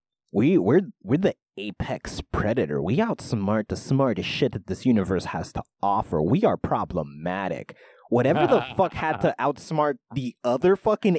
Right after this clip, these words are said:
Speaker 1: eight billion of us, like, sixty years is all it took you?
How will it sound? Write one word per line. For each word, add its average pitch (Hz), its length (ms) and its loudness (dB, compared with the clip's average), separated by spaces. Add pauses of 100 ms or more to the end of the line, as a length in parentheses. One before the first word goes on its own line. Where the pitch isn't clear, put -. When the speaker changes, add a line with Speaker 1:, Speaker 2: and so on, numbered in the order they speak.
Speaker 1:
eight 147 260 0
billion 165 340 4
of 226 120 2
us, 247 280 2 (520)
like, 143 400 -2
sixty - 440 -2
years 190 240 2
is 131 140 0 (140)
all 117 260 4
it 311 120 0
took 415 240 4
you? 415 220 6